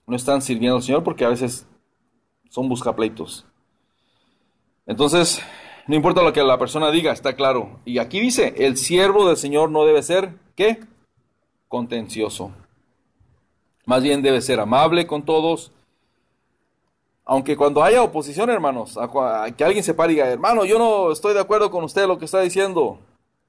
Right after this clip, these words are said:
Cuando hay, hay que corregir a alguien, tiene que ser amable. Tiene que ser amable. En Efesios cuatro,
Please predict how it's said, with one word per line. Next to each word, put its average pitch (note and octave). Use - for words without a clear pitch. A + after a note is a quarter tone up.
Cuando B2+
hay, F3+
hay D#3+
que F#3+
corregir D#3+
a F#3+
alguien, B2+
tiene D3+
que C#3+
ser D3
amable. G#2
Tiene F3
que D#3
ser C#3
amable. G#2+
En B2
Efesios D#3
cuatro, D3+